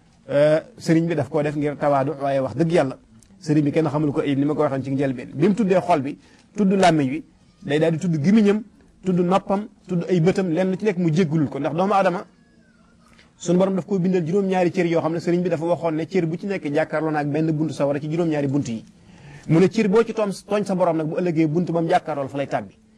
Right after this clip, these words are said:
Sëriñ bi nag ci ak toroxloo muy tudd cër yi benn par benn,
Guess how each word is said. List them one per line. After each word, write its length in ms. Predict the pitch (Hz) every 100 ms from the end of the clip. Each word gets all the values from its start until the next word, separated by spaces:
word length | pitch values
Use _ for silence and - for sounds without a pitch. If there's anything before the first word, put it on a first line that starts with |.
| _ _ _ -
Sëriñ 280 | 170 185
bi 60 | 190
nag 120 | 190
ci 60 | 220
ak 120 | 220
toroxloo 440 | 226 214 185 175
muy 220 | 175 175 180
tudd 200 | 185 180
cër 200 | 196 185
yi 120 | 170
benn 260 | 151 180 175
par 160 | 170
benn, 280 | 151 139 120